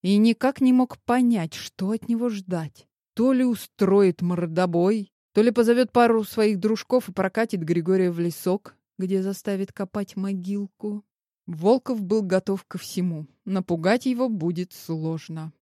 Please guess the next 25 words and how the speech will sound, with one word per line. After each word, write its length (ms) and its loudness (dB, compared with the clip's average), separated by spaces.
Только 300 0
Ожегов 720 4
пугать 580 -2
не 140 2
спешил. 680 -4
Сидел 680 0
и 80 -6
смотрел. 720 -4
«Хорошая 720 4
попытка», — 840 -4
через 260 -2
какое-то 460 0
время 360 2
произнёс 680 -4
он, 340 -6
не 200 -2
спуская 540 -4
с 40 -6
Григория 480 -2
внимательного 800 -6
взгляда. 720 -12
«Ты 200 2
с 140 -8
ней 240 2
спишь?» 520 0